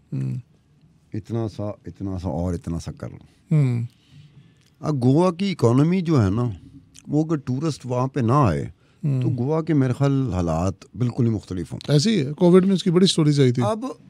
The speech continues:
Speaker 2: गोवा,
Speaker 1: हम्म।
Speaker 2: गोवा में टूरिस्ट जिस तरह जाता है,
Speaker 1: जी।
Speaker 2: अगर वो जो टूरिस्ट को देते हैं, जो फैसिलिटीज देते हैं, उसमें शराब भी है,
Speaker 1: हम्म।
Speaker 2: अगर वो देना बंद कर दें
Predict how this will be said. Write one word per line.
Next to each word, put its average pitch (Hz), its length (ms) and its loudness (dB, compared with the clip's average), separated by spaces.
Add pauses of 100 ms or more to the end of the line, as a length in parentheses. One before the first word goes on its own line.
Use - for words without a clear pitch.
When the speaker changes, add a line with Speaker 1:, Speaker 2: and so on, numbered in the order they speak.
(100)
Speaker 2:
गोवा, 170 680 0 (500)
Speaker 1:
हम्म। 123 360 -4 (520)
Speaker 2:
गोवा 185 400 0
में 233 420 0
टूरिस्ट 196 360 -4
जिस 143 220 -8
तरह 139 100 2
जाता 95 440 -2
है, 135 160 -12
Speaker 1:
जी। 123 280 -2 (720)
Speaker 2:
अगर 220 260 6
वो 214 240 6
जो 208 160 4
टूरिस्ट 160 480 0
को 165 160 0
देते 104 460 0
हैं, 107 560 4
जो 101 140 2
फैसिलिटीज 120 680 2
देते 92 320 -2
हैं, 117 120 6
उसमें 113 280 2
शराब 85 340 -4
भी 87 200 -6
है, 87 140 -14 (280)
Speaker 1:
हम्म। 123 400 -2
Speaker 2:
अगर 185 240 4
वो 214 180 6
देना 147 340 6
बंद 127 300 4
कर 127 200 2
दें 76 300 -10